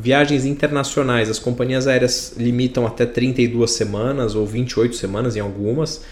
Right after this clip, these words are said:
ou seja, do sétimo, oitavo mês eles não deixam que vocês voem. E nas viagens aéreas nacionais, geralmente o limite são trinta e seis semanas.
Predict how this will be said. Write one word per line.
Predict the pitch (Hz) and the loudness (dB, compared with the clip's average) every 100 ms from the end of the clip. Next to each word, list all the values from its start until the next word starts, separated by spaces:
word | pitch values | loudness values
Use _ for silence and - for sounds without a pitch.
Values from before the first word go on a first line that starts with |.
| - - | -16 -8
ou | |
seja, | 95 110 98 98 | 0 2 2 0
do | 101 | -4
sétimo, | 92 - 110 113 104 | -6 0 0 0 -6
oitavo | 101 104 98 | -4 -4 -4
mês | 101 101 | -2 -2
eles | 101 98 | -4 -4
não | 113 113 | -2 0
deixam | 107 - | 0 -2
que | 104 - | -8 -10
vocês | 101 104 98 | -8 -6 -6
voem. | 98 98 110 180 - | -4 -2 -2 -2 -4
E | 131 | 0
nas | 139 139 | 0 4
viagens | 143 143 151 143 | 4 4 2 0
aéreas | 160 147 127 127 127 | 2 4 4 4 0
nacionais, | 139 147 - 151 131 143 | 0 -2 0 0 2 2
geralmente | 147 131 123 127 - | 2 2 0 -2 -2
o | 131 | 0
limite | 120 113 117 - | 0 -2 -6 -6
são | 113 | -6
trinta | 113 120 120 | -4 -2 -2
e | |
seis | 117 - 110 | -2 -4 -4
semanas. | - 107 90 82 78 113 - - | -2 -2 -2 -4 -8 -10 -12 -14